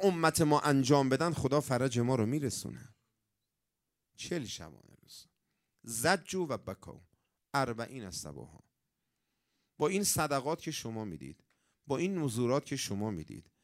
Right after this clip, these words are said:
هدیه می‌کنید به امام زمان علیه السلام، برای سلامتی حضرت، برای فرج حضرت.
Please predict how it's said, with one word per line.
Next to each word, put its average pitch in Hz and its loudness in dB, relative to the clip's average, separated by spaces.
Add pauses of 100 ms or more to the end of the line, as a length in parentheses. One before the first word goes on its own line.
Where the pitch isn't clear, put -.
(340)
هدیه 160 2
می‌کنید 113 2
به 92 -4
امام 98 -2
زمان 87 -6
علیه 78 -12
السلام، 76 -10 (480)
برای 160 2
سلامتی 120 2
حضرت، 101 -6 (1040)
برای 156 4
فرج 151 2
حضرت. 87 -4